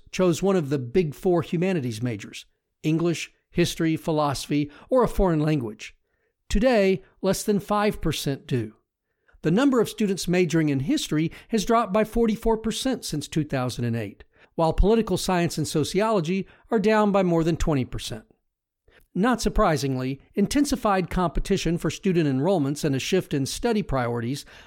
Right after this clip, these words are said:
opened the higher education market to new business models and competition. The best example of this can be seen in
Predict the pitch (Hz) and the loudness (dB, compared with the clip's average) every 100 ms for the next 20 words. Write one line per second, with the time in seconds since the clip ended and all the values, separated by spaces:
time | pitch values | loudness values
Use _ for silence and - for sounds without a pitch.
0 | - 240 269 269 247 175 214 220 208 185 | -2 0 2 2 2 0 -2 0 2 2
1 | 175 196 175 165 160 143 135 165 - - | 0 -2 -4 -2 -2 0 -2 -6 -10 -20
2 | _ - 214 233 180 214 190 160 147 123 | _ 2 4 4 2 0 0 -2 -2 -4
3 | 117 113 139 - 151 131 - 185 - 123 | -4 -4 -6 -4 -4 -4 -4 -4 -4 -10
4 | - _ _ _ _ _ _ - 139 190 | -14 _ _ _ _ _ _ -6 0 0
5 | 175 185 139 196 214 208 180 196 190 190 | 0 -2 0 2 2 0 0 0 0 -2
6 | 180 175 - 196 190 190 | -2 -2 0 0 2 0